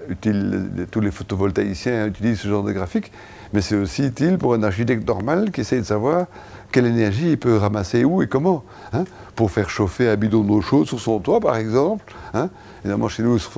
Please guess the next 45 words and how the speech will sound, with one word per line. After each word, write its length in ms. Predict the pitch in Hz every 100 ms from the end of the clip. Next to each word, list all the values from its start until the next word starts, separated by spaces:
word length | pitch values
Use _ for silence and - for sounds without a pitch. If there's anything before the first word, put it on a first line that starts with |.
| -
il 140 | 107
se 80 | 90
refroidirait, 580 | 90 - 104 104 147 202
mais 80 | 117
comme 240 | 92 104 104
je 60 |
disais, 320 | 104 110 117 - - - -
j'étais 140 | 104
avec 100 | 104
mon 140 | 113 117
épouse 380 | 107 127 110
au 360 | 110 110 107 107
Mexique 340 | 104 101 120 104
il 20 |
y 40 |
a 40 | 95
quinze 200 | 95 92
jours, 360 | 120 160 147
ben, 80 | 110
c'est 120 | 98
magnifique 440 | 110 110 104 123 131
de 80 | 113
voir 160 | 110
dans 120 | 110
ces 120 | 107 110
bidonvilles, 560 | 107 104 95 131 151 - - -
tous 120 | 127
ces 140 | 110 113
bidons, 420 | 110 107 143 156 - - -
hein, 220 | 113 135 139
qui 100 | 110
préparent 320 | 110 113 107
de 80 | 104
l'eau 160 | 104
chaude 260 | 104 139 131
pour 100 | 120
la 80 | 110
famille, 280 | 160 190
quoi, 180 | 147 98 - - - -
hein. 60 | - - - - - - - - - -
Et, 200 | 143 143 - - -
euh, 460 | 127 - - - 117
ça 120 | 151
c'est 220 | 151 123
un, 140 | 123